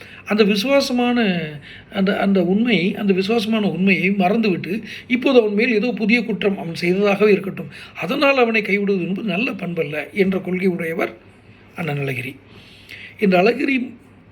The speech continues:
அ, ஸ்டாலின் சந்திப்பு அப்படிங்கிறது திமுகவுடைய தேர்தல் வியூகம் மட்டுமல்ல, தேர்தல் வெற்றிக்கும் சற்று ஊக்கம் கொடுக்கும். The fueling the ambition என்று சொல்வார்கள் ஆங்கிலத்தில், இல்லையா? உங்களுடைய கனவுகளுக்கு சக்தி ஊட்டுவது.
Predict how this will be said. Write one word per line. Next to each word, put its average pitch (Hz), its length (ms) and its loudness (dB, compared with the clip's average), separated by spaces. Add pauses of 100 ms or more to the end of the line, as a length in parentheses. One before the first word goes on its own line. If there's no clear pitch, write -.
(380)
அ, 175 200 -10 (160)
ஸ்டாலின் 196 460 4
சந்திப்பு 185 460 2
அப்படிங்கிறது 175 720 -2 (380)
திமுகவுடைய 214 640 2
தேர்தல் 202 420 2
வியூகம் 190 360 2
மட்டுமல்ல, 156 600 -2 (920)
தேர்தல் 185 380 2
வெற்றிக்கும் 196 580 -4
சற்று 160 560 -6
ஊக்கம் 202 300 0
கொடுக்கும். 143 340 -8 (640)
The 165 100 -4 (120)
fueling 233 420 2
the 170 220 -2
ambition 156 480 -2
என்று 170 220 -8
சொல்வார்கள் 147 440 -4
ஆங்கிலத்தில், 143 420 -8
இல்லையா? 170 340 -2 (460)
உங்களுடைய 180 420 4
கனவுகளுக்கு 220 800 0
சக்தி - 400 -2
ஊட்டுவது. 143 460 -6